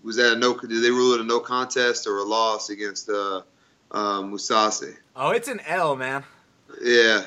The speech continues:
Speaker 1: yeah, okay, well, so, you know, he, he, he, I think, you know, uh, I don't know, I hate to say, I hate to say a guy like that is on his way out, but, you know, he's, that, that's just, you know, the nature of the business.
Speaker 2: Oh, that's the cold, hard reality of the fight game. I mean, there's no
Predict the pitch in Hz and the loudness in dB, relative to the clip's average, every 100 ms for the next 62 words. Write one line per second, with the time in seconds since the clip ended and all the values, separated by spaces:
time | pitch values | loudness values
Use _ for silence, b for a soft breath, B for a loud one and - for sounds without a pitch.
0 | - 107 110 117 - 120 120 117 123 117 | -4 -4 0 0 0 0 2 2 0 -2
1 | - 113 117 117 113 131 123 131 123 127 | -4 -2 -2 -2 -2 -4 -4 -6 -6 -6
2 | 127 131 156 147 - 135 139 147 143 - | -4 -4 -4 -8 -10 -8 -4 -4 -4 -10
3 | b b b b - 120 120 117 110 104 | b b b b -12 -8 -4 -2 -2 -4
4 | 95 - _ _ _ _ - - - 120 | -6 -14 _ _ _ _ -18 -18 -10 -4
5 | 117 120 147 - 143 131 120 131 135 - | 2 4 4 2 -2 0 2 2 0 -2
6 | 135 123 110 117 117 113 107 104 - 117 | -4 -2 -2 0 2 0 -2 -6 -4 -4
7 | 110 104 107 104 104 104 107 110 101 104 | -4 -6 -8 -10 -6 -4 -2 -4 -6 -10
8 | 95 - b b b - 92 98 98 104 | -14 -16 b b b -18 -14 -12 -10 -10
9 | 98 - - 98 95 107 - 101 92 - | -10 -10 -4 -2 0 0 -2 -6 -6 -6
10 | 95 95 95 - 101 107 104 107 95 92 | -6 -6 -6 -6 2 4 4 4 0 0
11 | 110 95 92 95 - _ - - 151 165 | 0 0 -6 -12 -18 _ -14 -4 2 4
12 | 175 196 160 175 180 156 170 165 156 143 | 2 -2 -2 0 0 2 2 2 0 0
13 | 143 156 147 147 135 127 139 143 143 120 | 2 2 2 -4 -4 -4 -2 -2 -4 -8
14 | 117 123 127 131 135 143 135 131 | -8 -8 -8 -8 -6 -4 -2 -2